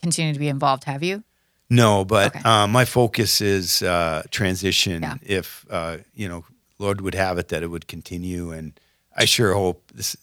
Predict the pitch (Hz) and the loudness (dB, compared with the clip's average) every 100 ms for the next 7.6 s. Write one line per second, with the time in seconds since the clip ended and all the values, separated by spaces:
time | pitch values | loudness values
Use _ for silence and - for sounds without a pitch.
0 | - - 104 92 92 104 104 92 - 95 | -16 -6 -4 -4 -4 -2 0 0 -2 -2
1 | 90 87 98 87 - 87 87 90 87 85 | -2 -4 -8 -12 -12 -14 -6 -6 -6 -10
2 | 85 87 85 80 - 87 - 85 - 151 | -10 -10 -10 -12 -12 -10 -8 -10 -8 -8
3 | - _ 175 170 - 117 117 107 98 90 | -8 _ 0 2 4 2 4 2 2 -2
4 | 107 98 92 95 90 92 95 92 87 - | -4 -2 -4 -6 -4 -2 -2 -4 -10 -10
5 | 90 90 87 87 - 87 - 90 87 - | -8 -6 -8 -12 -14 -12 -10 -8 -10 -10
6 | 82 78 - - 87 87 85 _ _ 92 | -10 -12 -18 -14 -10 -10 -12 _ _ -16
7 | 82 80 80 92 85 | -12 -12 -6 -4 -4